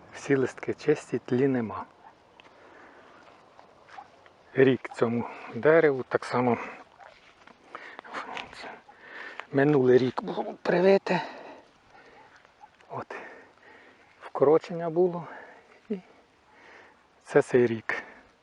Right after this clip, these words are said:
Все. Якщо правильно обрізати, не робити, щоб були молоді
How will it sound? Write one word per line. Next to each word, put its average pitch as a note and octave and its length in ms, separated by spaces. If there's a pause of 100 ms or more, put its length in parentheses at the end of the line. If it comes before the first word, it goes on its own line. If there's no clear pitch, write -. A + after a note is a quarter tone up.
(340)
Все. A#2 420 (180)
Якщо C3 440 (960)
правильно C3 460
обрізати, B2 680 (1080)
не B2 160
робити, B2+ 320
щоб A#2+ 180
були B2+ 220
молоді A#2 480